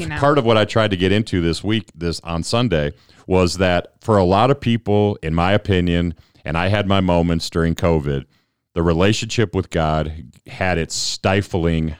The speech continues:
Speaker 2: fun word, stifling moments where it didn't feel that refreshing and it didn't feel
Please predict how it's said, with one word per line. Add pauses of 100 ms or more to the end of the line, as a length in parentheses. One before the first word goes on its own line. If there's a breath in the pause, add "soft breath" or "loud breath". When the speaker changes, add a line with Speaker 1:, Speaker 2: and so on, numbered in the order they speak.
(120)
Speaker 2:
fun
word,
stifling
moments (540 soft breath)
where
it
didn't
feel
that
refreshing (200)
and
it
didn't
feel